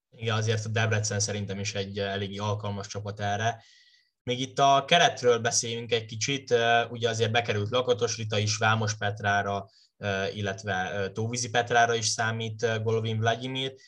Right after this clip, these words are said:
Ö, mit gondolsz, mennyire fog még majd próbálkozni fiatal játékosok beépítésével, behívásával itt akár komolyabb mérkőzésekre,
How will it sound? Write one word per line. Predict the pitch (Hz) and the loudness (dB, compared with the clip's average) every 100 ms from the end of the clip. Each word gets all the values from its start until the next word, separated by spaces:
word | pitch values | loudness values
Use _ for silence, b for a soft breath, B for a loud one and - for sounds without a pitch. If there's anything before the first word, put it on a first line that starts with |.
| B B | B B
Ö, | - 117 | -4 -2
mit | 120 156 147 | 0 0 0
gondolsz, | 123 110 110 107 | 0 2 2 2
mennyire | 127 127 107 | 2 0 0
fog | 107 107 104 | -2 -4 -4
még | 104 98 | -2 -2
majd | 104 101 | -2 -4
próbálkozni | - 113 104 98 104 104 104 | -2 0 2 2 -2 -4 -2
fiatal | 117 107 110 | 0 2 2
játékosok | 107 101 104 104 101 104 | 2 0 -2 -6 -4 -4
beépítésével, | 107 107 107 104 104 101 - 104 101 | -2 -2 -4 -6 -4 -4 -4 -4 -2
behívásával | 101 101 104 104 98 - 98 95 | -2 -2 -2 -2 -2 -4 -6 -8
itt | - | -8
akár | 98 - 87 | -8 -6 -8
komolyabb | - 117 117 | -2 2 2
mérkőzésekre, | 113 113 110 110 107 107 110 107 107 107 | 2 -2 -2 -4 -2 -2 -2 -2 0 0